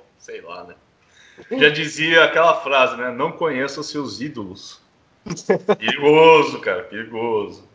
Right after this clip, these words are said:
Speaker 1: Mas voltando. Cara, aproveitando essa, todo esse esquema que você falou, né? É, de, é, tem a lavagem cerebral, tem isso, você tem que pagar. É tipo assim, vamos analisar organiza-,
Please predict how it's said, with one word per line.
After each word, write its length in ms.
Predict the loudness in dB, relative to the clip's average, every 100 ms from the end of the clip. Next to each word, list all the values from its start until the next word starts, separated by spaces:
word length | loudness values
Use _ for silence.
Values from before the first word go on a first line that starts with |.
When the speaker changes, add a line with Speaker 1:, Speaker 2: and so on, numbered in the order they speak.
| _ _
Speaker 1:
Mas 180 | 2 4
voltando. 580 | 2 4 2 2 0 -14 -20 _ _ _ _ -2
Cara, 640 | 2 6 6 6 4 0
aproveitando 960 | -6 -4 -8 -8 -4 0 0 0 -6 2
essa, 920 | 2 4 2 -2 -2 -4 -6 -8 -8
todo 180 | -6 -2
esse 220 | -2 -4
esquema 380 | -14 -10 -8 -8
que 60 | -10
você 80 | -8
falou, 760 | -2 0 0 0 2 2 -2 -6
né? 240 | -6 -8 -16 _ _ _ _ _
É, 840 | -2 2 4 6 6 4 4 2
de, 920 | -2 -6 -2 0 0 -2 -4 -8 -10 -16 _ _ _
é, 680 | -4 0 2 0 0 -2 -4 -8 -16 0
tem 120 | 2
a 80 | 4
lavagem 300 | 0 -2 -2
cerebral, 680 | -2 0 2 2 2 0 -2
tem 200 | -2 0 -2
isso, 220 | -2 -6
você 60 | -8
tem 140 | -10
que 100 | -4
pagar. 960 | 0 2 2 2 4 2 0 -8 -18 -2
É 140 | 0
tipo 280 | 2 0 0
assim, 280 | 0 -4 -10 -6
vamos 200 | 0 2
analisar 840 | 2 2 -2 0 2 2 0 -6 -6
organiza-, 500 | -4 -4 -6 -2